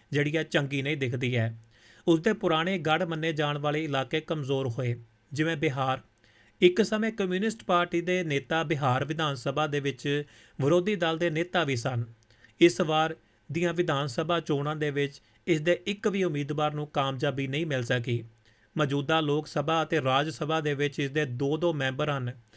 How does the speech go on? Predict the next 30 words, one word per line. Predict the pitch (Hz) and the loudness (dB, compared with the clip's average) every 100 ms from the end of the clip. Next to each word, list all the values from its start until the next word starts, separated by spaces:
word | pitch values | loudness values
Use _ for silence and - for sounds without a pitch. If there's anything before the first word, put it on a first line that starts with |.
| - _ 147 | -20 _ 0
ਹਾਲਾਂਕਿ | 143 143 147 | 2 0 -2
ਕੇਰਲ | - 147 156 180 | 2 2 4 2
ਦੇ | 165 | 2
ਵਿੱਚ | 160 160 | -2 -4
ਪਛ-, | - 143 117 - - | -2 -4 -4 -14 -2
ਪਿਛਲੀਆਂ | 165 165 165 175 | -2 0 -2 -2
ਦੋ | 151 156 | 0 -2
ਚੋਣਾਂ | 160 143 143 151 | 0 -2 -2 -2
'ਚ | 147 135 - - - - | -2 -4 -6 -20 -18 -4
ਖੱਬੇ | 175 156 202 | -2 0 2
ਲੋਕਤੰਤਰੀ | 180 180 - 156 160 165 | 2 0 -2 -2 0 0
ਫਰੰਟ | 151 143 147 | 0 -4 -2
ਦੀ | 160 165 | -2 -2
ਸਰਕਾਰ | - 139 127 131 135 | -2 -2 -2 -2 -2
ਹੈ। | 131 123 - _ _ - | -2 -6 -14 _ _ -4
ਸੀ | - 165 | 4 4
ਪੀ | 190 | 4
ਆਈ | 180 170 | 4 4
ਇਸ | 156 180 | 2 0
ਸਰਕਾਰ | 160 151 143 147 139 | 0 0 0 0 0
ਦਾ | 143 156 | -2 -2
ਜਿਹੜਾ | 147 139 | -2 0
ਹਿੱਸਾ | 139 117 135 | -2 -2 0
ਹੈ | 127 120 - - - - | 0 -2 -8 -20 -12 2
ਤੇ | 165 | 2
ਇਸ | 156 | 4
ਤੋਂ | 175 156 | 2 2
ਪਹਿਲਾਂ | 143 143 151 | 0 0 -2
ਸਾਲਾਂ | 147 143 139 156 | 0 0 0 -2
ਤੱਕ | 147 135 120 127 | -2 -2 -2 -4